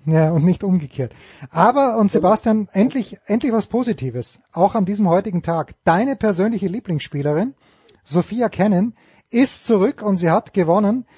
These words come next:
beim Turnier in Melbourne, ist es gewesen, äh, oder war es in Adelaide? Nein, ich glaube, es war in Melbourne. Ähm, jedenfalls gegen Ayla Tomljanovic in drei Sätzen, die Australian Open-Siegerin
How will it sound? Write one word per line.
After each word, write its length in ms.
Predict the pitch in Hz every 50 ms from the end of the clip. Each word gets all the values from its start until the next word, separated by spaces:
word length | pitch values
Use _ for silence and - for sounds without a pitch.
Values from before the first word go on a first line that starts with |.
| _ _ _ _ _ _
beim 240 | - 165 190 226 208
Turnier 400 | - 196 190 202 214 220 226 175
in 220 | 185 170 165 160
Melbourne, 480 | 160 170 226 254 202 170 156 156 180 180
ist 140 | 175 180 214
es 160 | 214 - -
gewesen, 600 | - 175 156 156 165 196 196 277 285 302 285 262 _ _ -
äh, 640 | 170 175 180 180 185 185 185 190 185 185 185 202 190 - _ _ _ _ -
oder 240 | 190 196 190 190 156
war 160 | 165 165 180
es 100 | 175 -
in 100 | 185 180
Adelaide? 380 | 170 180 175 156 135 131 127 156
Nein, 80 | 185 214
ich 80 | -
glaube, 160 | - 220 196 202
es 80 | 180 -
war 80 | 190
in 80 | 175 170
Melbourne. 400 | 170 196 196 147 143 151 190 190 _ - - - - - _ - - -
Ähm, 460 | 180 170 180 180 180 180 175 196 202 175
jedenfalls 500 | 170 160 196 240 233 - 208 196 - - -
gegen 280 | 180 196 208 214 208
Ayla 340 | 170 156 175 196 196 170 - _ - _ _ _ -
Tomljanovic 920 | - 190 185 175 165 143 151 208 247 226 220 240 262 - - - - 214 - _ -
in 220 | 226 247 269 247
drei 260 | 214 160 156 160 175
Sätzen, 460 | 165 151 160 208 - - - 262 226 175
die 280 | 202 196 196 196 208
Australian 440 | - 175 165 - 190 190 190 202 190
Open-Siegerin 760 | 190 202 196 - 233 170 175 202 180 196 190 196 196 196